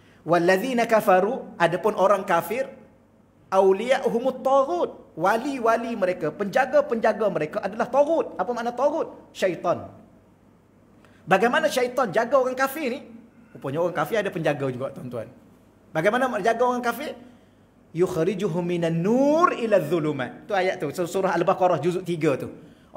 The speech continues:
Syaitan akan keluarkan orang kafir daripada cahaya kepada kegelapan. Kegelapan syirik, kegelapan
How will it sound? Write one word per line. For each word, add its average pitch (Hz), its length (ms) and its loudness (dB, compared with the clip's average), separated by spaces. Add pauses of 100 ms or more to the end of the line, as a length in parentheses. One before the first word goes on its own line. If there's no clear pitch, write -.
(420)
Syaitan 180 520 -4
akan 160 240 -10
keluarkan 185 560 -4
orang 180 240 -2
kafir 185 400 -8
daripada 160 320 -2
cahaya 131 480 -6 (320)
kepada 156 320 -6
kegelapan. 131 640 -6
Kegelapan 143 520 -6
syirik, - 360 -6 (160)
kegelapan 151 480 -4